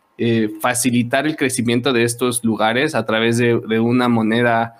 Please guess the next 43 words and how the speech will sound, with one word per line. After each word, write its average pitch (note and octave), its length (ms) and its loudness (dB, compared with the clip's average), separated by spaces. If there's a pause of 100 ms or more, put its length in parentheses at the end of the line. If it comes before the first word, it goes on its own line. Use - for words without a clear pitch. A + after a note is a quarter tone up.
estándar C3 680 0
y A#2 260 0
que A2+ 140 -10
fuera A#2+ 220 0
un A#2+ 120 0
poquito A#2 380 -2
más A#2 260 0
independiente. A#2 880 0 (320)
Creo D#3+ 180 -2
que F#3 100 0
la, D3+ 200 0
la B2 120 0
idea B2 220 2
detrás C#3 360 0
de C3 80 2
libra B2+ 300 2
org, B2 340 -2
que A2+ 80 0
a - 20 0
mí B2 300 2
desde A#2 320 0
que A#2 80 0
lo A2 80 2
lanzaron B2 440 0
me, A#2 160 0
me A2+ 140 0
encantó, A#2 600 0 (300)
era D#3+ 200 0
que D#3+ 100 2
iba E3+ 100 2
a E3+ 40 -6
tener C#3 240 2
una D3 140 2
especie C3+ 340 -2
como A#2+ 220 0
de A2+ 80 4
buy-in C#3 540 2
de C3+ 100 0
parte C3 380 -2
de A#2 80 2
algunas A#2 580 2
de G#2+ 140 0
las, G2+ 440 -2